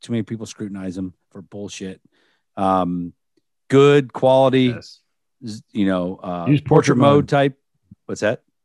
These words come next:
Speaker 2: Yeah, use portrait mode.
Speaker 1: Yeah, portrait
Speaker 2: I, I
Speaker 1: mode,
Speaker 2: get yelled
Speaker 1: all
Speaker 2: at all
Speaker 1: that.
Speaker 2: the time.
Speaker 1: You gotta use it. Put it up there. Put the information about your business, and then share it to your personal page.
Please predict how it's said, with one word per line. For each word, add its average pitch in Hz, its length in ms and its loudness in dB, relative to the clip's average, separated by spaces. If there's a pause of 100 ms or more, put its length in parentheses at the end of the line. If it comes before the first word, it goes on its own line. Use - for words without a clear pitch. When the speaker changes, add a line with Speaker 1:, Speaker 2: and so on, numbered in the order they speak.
(160)
Speaker 2:
Yeah, 101 200 -6
use 117 160 -2
portrait 135 300 0 (100)
mode. 139 220 -2 (420)
Speaker 1:
Yeah, 117 160 0
portrait 147 340 0
Speaker 2:
I, 147 40 2
I - 20 4
Speaker 1:
mode, 151 360 4
Speaker 2:
get 120 160 -2
yelled 117 160 0
Speaker 1:
all 127 60 4
Speaker 2:
at 139 40 6
all 143 60 4
Speaker 1:
that. 139 260 2
Speaker 2:
the 98 60 -16
time. 92 160 -16 (380)
Speaker 1:
You 113 160 -6
gotta 120 260 4
use 139 320 6
it. 131 200 2 (320)
Put 127 160 2
it 143 100 4
up 131 180 2
there. 127 400 4 (400)
Put 139 160 0
the 139 120 2
information 131 420 0
about 123 220 0
your 127 80 0
business, 123 560 0 (360)
and 110 160 -2
then 101 120 2
share 131 440 0
it 135 140 -8
to 135 100 -2
your 143 100 0
personal 120 360 -4
page. 92 460 -8